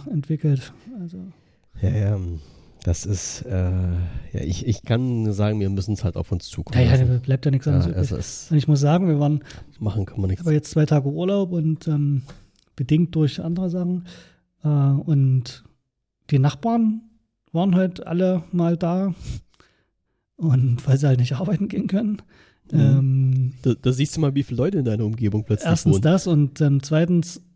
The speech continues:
Speaker 1: sind wir ja hier in so einer Reihenhaussiedlung. Äh, oh Gott, wenn das meine Ex hört, die will wieder nur, die hält wieder nur die, die Hand auf. „Ich hab kein Geld.“ Nein.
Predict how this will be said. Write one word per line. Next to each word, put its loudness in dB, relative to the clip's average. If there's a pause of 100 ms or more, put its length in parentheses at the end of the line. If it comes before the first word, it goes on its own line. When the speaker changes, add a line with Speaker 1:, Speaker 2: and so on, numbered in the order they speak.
(200)
Speaker 1:
sind -2
wir 4
ja 4
hier 4
in 2
so 0
einer 2
Reihenhaussiedlung. 0 (1040)
Äh, 0
oh -8
Gott, 4
wenn 6
das 2
meine 2
Ex -2
hört, 4
die 0
will 4
wieder 2
nur, 2
die 2
hält 4
wieder 4
nur 4
die, 2
die 2
Hand 4
auf. 4
„Ich -2
hab 2
kein 6
Geld.“ 4 (480)
Nein. 4